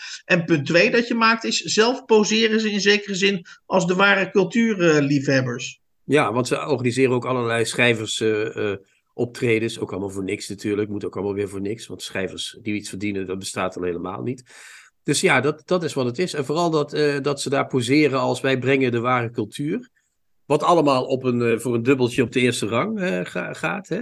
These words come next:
Speaker 2: Eh, voor de, niet, voor een briefkaart op de eerste rang was het vroeger,
Speaker 1: Ja.
Speaker 2: maar nu voor een dubbeltje op de eerste rang. Dat zit mij echt, eh, behoorlijk dwars. En dan ook nog een prijs durven uit te reiken, omdat jij kunt bepalen wie dat, eh,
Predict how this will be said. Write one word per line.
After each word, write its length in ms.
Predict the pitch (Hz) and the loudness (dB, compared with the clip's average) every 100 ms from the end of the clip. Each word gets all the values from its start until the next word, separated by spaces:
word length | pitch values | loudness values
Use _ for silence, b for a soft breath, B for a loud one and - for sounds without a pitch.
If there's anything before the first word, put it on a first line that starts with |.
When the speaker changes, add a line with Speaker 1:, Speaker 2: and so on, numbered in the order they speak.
| 247 | -6
Speaker 2:
Eh, 260 | 190 156 151 | -10 -8 -8
voor 240 | 131 143 135 | -6 -8 -8
de, 120 | 143 | -10
niet, 260 | 143 143 127 | -8 -8 -4
voor 100 | 131 | -4
een 60 | |
briefkaart 480 | 123 170 - 143 135 | -2 -4 -2 -4 -4
op 60 | 139 | -6
de 80 | |
eerste 240 | 147 139 117 | -2 0 0
rang 200 | 135 156 | -2 0
was 120 | 151 | -2
het 100 | 143 | -2
vroeger, 220 | 165 151 | 0 4
Speaker 1:
Ja. 60 | 143 | 6
Speaker 2:
maar 80 | 143 | 4
nu 60 | |
voor 120 | 131 131 | 2 0
een 80 | |
dubbeltje 320 | 127 165 180 170 | 2 0 0 -4
op 60 | |
de 80 | 175 | -4
eerste 260 | 170 170 165 | -4 -4 -6
rang. 120 | 175 B B B B B _ | -6 B B B B B _
Dat 220 | - 185 - | 0 0 2
zit 160 | 185 | -2
mij 200 | 190 160 | 0 -2
echt, 260 | 165 - - | -4 -6 -2
eh, 100 | 135 | 0
behoorlijk 340 | 127 131 120 | 2 0 0
dwars. 280 | 107 117 165 | 0 0 0
En 80 | 190 | 0
dan 140 | 139 | 2
ook 100 | 143 | 2
nog 140 | 165 165 | 2 -4
een 100 | 151 | -4
prijs 340 | 170 196 147 | -2 -2 0
durven 300 | 147 151 127 | 2 2 2
uit 180 | 139 151 | -2 -2
te 80 | 139 | -2
reiken, 520 | 147 143 143 139 139 | 0 0 0 -4 -4
omdat 460 | 147 147 - 139 | -6 -6 2 2
jij 180 | 147 156 | 4 2
kunt 180 | 170 165 | 2 0
bepalen 540 | 147 143 156 151 139 131 | 0 0 0 2 2 0
wie 160 | 147 | 0
dat, 260 | 143 135 | -2 -4
eh, 80 | - | 0